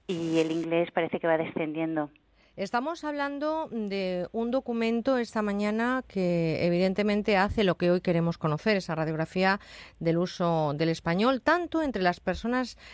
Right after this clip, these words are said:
Speaker 2: que hablan como las personas que utilizan el lenguaje a través de lo que es hoy en día, sin duda,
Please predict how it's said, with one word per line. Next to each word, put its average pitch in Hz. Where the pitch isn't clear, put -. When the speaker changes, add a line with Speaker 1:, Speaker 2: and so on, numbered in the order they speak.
Speaker 2:
que 214
hablan 254
como 196
las 175
personas 220
que -
utilizan 202
el 220
lenguaje 202
a 208
través 185
de 202
lo 180
que 202
es -
hoy 214
en 185
día, 208
sin 185
duda, 202